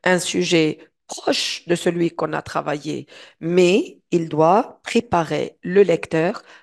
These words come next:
euh, ou il doit mettre le lecteur sur une autre piste, d'accord ? Donc, euh, nous avons travaillé sur, euh, euh, un sujet, euh, comme dans le, le, le premier, par exemple,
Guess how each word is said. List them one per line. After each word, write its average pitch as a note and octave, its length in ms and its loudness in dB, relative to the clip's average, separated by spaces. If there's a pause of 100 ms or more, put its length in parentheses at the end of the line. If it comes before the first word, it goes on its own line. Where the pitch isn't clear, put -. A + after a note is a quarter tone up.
(220)
euh, F3 180 0
ou F3+ 220 0
il F3 40 -6
doit E3+ 200 -2
mettre A3+ 420 -6 (200)
le D3 100 -8
lecteur E3+ 720 -6 (1120)
sur F#3+ 260 -2
une F3 160 -2
autre - 220 -4
piste, - 440 -10 (500)
d'accord ? E3+ 440 0 (320)
Donc, E3 440 0 (320)
euh, E3+ 960 0
nous F3 200 0
avons E3+ 200 -2
travaillé E3 480 -4
sur, D#3+ 420 -8
euh, C#3+ 180 -8 (480)
euh, D#3 120 0 (100)
un F#3 160 2
sujet, E3 840 -2
euh, - 760 -8
comme - 160 -4
dans D#3+ 140 -2
le, D#3+ 160 -2
le, F3+ 240 -4
le F3 140 -4
premier, E3 460 -2
par D3+ 180 -6
exemple, D#3+ 520 -6